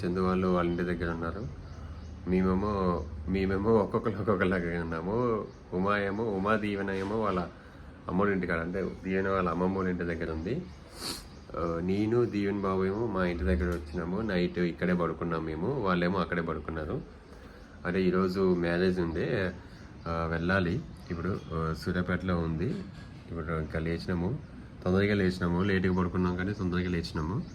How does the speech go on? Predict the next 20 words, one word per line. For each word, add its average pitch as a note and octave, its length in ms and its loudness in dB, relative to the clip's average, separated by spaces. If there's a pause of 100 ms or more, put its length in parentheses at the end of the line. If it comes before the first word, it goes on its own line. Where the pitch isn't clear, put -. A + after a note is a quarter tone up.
(540)
ఇప్పుడు E2+ 180 0
ఇంకా E2 220 0
రెడీ E2 320 2
అయ్యి, F#2+ 240 2 (720)
ఆ, E2+ 140 -2
నేను F#2 280 4
దీవెన్ F2+ 380 4
బాబు E2+ 520 0
మ్యారేజ్కి E2 480 -2
వెళ్ళాలి. E2 380 0
ఇంకా F#2 240 0
ఉమా F2 300 0
వాళ్ళు F#2 220 2
అయితే F#2 160 -2
రావట్లేదు. E2+ 640 0 (880)
ఆ, E2+ 300 -2
నేను F#2+ 320 2
దీవెన్ F2+ 300 2
బాబు E2+ 200 0
వెళ్తాము. E2 580 0